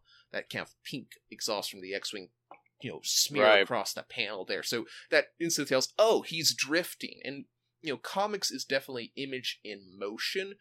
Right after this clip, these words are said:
Speaker 1: but sometimes it can be hard to really see the motion that they're trying to convey. But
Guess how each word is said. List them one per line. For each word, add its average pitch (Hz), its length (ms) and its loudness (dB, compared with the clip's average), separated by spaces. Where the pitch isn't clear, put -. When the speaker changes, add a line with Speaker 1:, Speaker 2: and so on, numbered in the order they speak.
Speaker 1:
but 120 140 -6
sometimes 127 580 -2
it 110 40 -10
can 107 120 -14
be 104 100 -14
hard 107 300 -4
to 104 100 -18
really 98 200 -10
see 123 400 -8
the 90 120 -10
motion 95 560 -10
that 92 160 -8
they're - 80 -16
trying 76 240 -10
to - 180 -20
convey. 156 540 -6
But - 260 -2